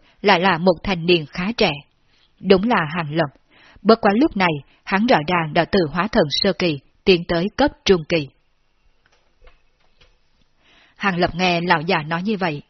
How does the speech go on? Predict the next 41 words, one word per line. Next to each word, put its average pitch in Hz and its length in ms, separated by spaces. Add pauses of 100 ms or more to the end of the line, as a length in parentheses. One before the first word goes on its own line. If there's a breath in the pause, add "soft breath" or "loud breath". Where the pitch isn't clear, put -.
(120)
chỉ 202 140
mỉm 165 200 (100)
cười. 175 160 (1040 soft breath)
"Nhạc 185 240
huynh 170 300
nói 165 160
như 220 140
vậy 170 200
thì 175 80 (140)
sai 202 200
rồi. 156 240 (580)
Đây 180 280
chỉ 175 140
là 180 100 (100)
do 180 160
thần 170 220
thông 180 280
của 180 120
đệ 180 140 (320)
vừa 196 180
hay 220 160
lại 180 200
khắc - 220
chế 185 140 (160)
người 190 160
của 180 140
ảnh 147 200
tộc 175 200
thôi. 170 160 (560 soft breath)
Nếu 202 160
là 220 260
dị 180 80 (100)
tộc 165 180
khác, 269 240 (260 soft breath)
thì 208 120
hạng 170 220
mộ 180 160
không 226 240
thể 170 120
nào 170 180
dễ 170 160